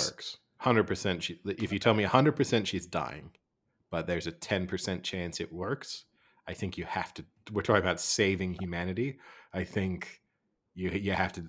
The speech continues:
I mean, you could tell me five percent, you probably have to do it. Two percent, you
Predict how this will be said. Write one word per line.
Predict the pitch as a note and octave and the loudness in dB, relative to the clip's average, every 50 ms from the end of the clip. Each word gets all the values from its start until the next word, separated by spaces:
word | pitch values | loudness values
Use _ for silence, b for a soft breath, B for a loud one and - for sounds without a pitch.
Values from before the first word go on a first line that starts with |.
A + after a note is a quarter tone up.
| - b b b b b - | -14 b b b b b 0
I | E3+ F3 | 4 6
mean, | D#3+ C#3 C3+ | 6 8 8
you | C3+ E3+ | 6 6
could | E3 F3 - | 4 6 6
tell | B2 G#2+ | 6 6
me | G#2 G2+ F#2+ F2+ | 8 6 4 2
five | F2 - - A#2+ C3+ C3 - | 0 0 2 4 4 4 4
percent, | - F2+ - - F2 D#2+ D#2 | 2 -2 -2 -2 -4 -6 -6
you | E2+ E2+ | -10 -6
probably | - - G2 E2+ E2 D#2 D#2 D2+ | -4 -2 -2 -2 -2 -4 -6 -6
have | D2 - - | -6 -8 -8
to | - - | -12 -14
do | - - | -12 -12
it. | - - - - _ _ _ _ _ _ _ _ _ _ _ _ _ _ _ _ _ _ _ _ _ _ _ _ _ _ _ _ _ _ _ _ _ | -12 -12 -16 -20 _ _ _ _ _ _ _ _ _ _ _ _ _ _ _ _ _ _ _ _ _ _ _ _ _ _ _ _ _ _ _ _ _
Two | - - F3 - | 2 2 4 4
percent, | - A#2 - - F2+ E2 D#2+ | 4 4 4 4 0 -4 -4
you | E2 | -8